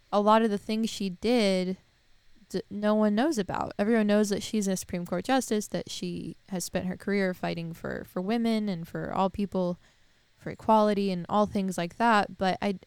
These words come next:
I think that a lot of things she did were really cool, and a lot of people don't know. And as, uh, a young woman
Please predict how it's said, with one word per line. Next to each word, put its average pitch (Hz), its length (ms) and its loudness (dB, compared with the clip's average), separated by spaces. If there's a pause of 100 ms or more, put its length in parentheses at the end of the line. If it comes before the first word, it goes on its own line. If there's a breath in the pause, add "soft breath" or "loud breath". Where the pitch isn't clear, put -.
I 202 380 -2
think 240 240 -4
that 254 120 2
a 254 60 2
lot 262 160 6
of 254 60 0
things 262 160 -6
she - 140 -4
did 302 220 0
were 269 80 2
really 269 180 2
cool, 269 440 2
and 226 440 -2 (540 soft breath)
a 233 40 -8
lot 262 140 4
of 269 60 -2
people 285 220 0
don't 285 180 0
know. 302 400 0
And 196 140 -2
as, 220 240 -2 (100)
uh, 202 260 2 (120)
a 208 80 0
young 226 260 2
woman 226 400 0